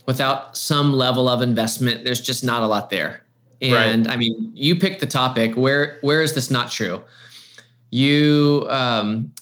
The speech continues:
Speaker 1: get out of something what you put into it. And if you want friendships, if you want relationships, if you want, uh, intimacy, if you want connectivity,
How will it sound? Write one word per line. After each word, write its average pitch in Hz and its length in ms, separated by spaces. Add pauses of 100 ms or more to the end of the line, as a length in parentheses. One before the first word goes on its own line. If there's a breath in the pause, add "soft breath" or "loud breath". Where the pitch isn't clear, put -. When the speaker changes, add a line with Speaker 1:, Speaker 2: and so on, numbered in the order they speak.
(160)
Speaker 1:
get 127 140
out 131 160
of 143 80
something 139 320
what 120 160
you 123 100
put 120 180
into 98 320
it. - 200 (640)
And 123 200
if 117 80
you 135 120
want 156 180
friendships, 131 800
if 123 140
you 143 100
want 143 100
relationships, 131 720
if 120 140
you 131 160
want, 131 320 (180)
uh, 120 300
intimacy, 127 800
if 113 180
you 135 160
want 127 340 (320 loud breath)
connectivity, 123 840